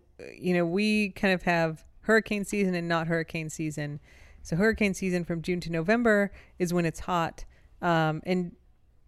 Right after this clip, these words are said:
no, you know, November starts to cool off a little bit, and, and June's not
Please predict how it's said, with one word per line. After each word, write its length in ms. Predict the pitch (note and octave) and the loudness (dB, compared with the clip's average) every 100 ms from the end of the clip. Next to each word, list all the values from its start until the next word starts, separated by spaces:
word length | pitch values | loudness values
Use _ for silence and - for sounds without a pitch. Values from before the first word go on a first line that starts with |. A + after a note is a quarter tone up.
| _ - | _ -6
no, 200 | G#3+ G#3+ | -2 -2
you 140 | A#3 A3 | 0 2
know, 100 | G#3 | 4
November 520 | A3 A3 C4 B3+ A3 | 2 4 4 4 2
starts 360 | - F#3+ F3+ - | 2 -2 -2 -6
to 100 | F3 | -4
cool 260 | F3+ E3+ | 0 4
off 260 | D#3+ D#3 - | 4 2 -2
a 40 | |
little 240 | D#3+ D#3 D#3 | -4 -2 0
bit, 240 | D#3 D#3 | 0 0
and, 280 | D#3 D#3 - | -4 -8 -8
and 200 | E3 D#3+ | -8 -2
June's 260 | G3+ G3 | 0 0
not 160 | E3+ | -4